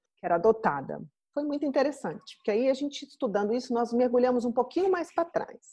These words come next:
Olha que interessante. O pai tinha um irmão que era o preferido dos pais dele, ou seja, o tio dela era o preferido dos avós. Então, o pai se sentia totalmente deslocado dentro da própria casa, porque os avós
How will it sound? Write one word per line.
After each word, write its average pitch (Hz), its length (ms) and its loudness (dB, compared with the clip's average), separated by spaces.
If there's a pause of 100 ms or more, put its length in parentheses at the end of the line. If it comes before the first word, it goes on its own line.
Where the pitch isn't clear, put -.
Olha 247 180 4
que 277 100 -4
interessante. 220 500 -2 (400)
O 381 280 4
pai 214 460 6 (260)
tinha 247 280 0
um 262 140 0
irmão 190 560 0 (100)
que - 120 -6
era 202 100 -2
o - 20 -2
preferido 233 680 2
dos 233 200 -2
pais 220 380 0
dele, 151 320 -2
ou 208 120 0
seja, 170 440 -12 (260)
o 285 120 0
tio 247 480 0
dela 196 520 4
era 202 220 0
o 214 40 -2
preferido 208 580 -2
dos 208 180 -4
avós. 160 800 -10 (220)
Então, 233 260 0
o 254 80 -8
pai 269 180 4
se 262 120 -8
sentia 254 300 -4
totalmente 294 540 -4
deslocado 240 720 0
dentro 226 200 -6
da 208 100 0
própria 277 360 -2
casa, 170 640 -4
porque 214 220 -6
os 220 100 0
avós 208 680 4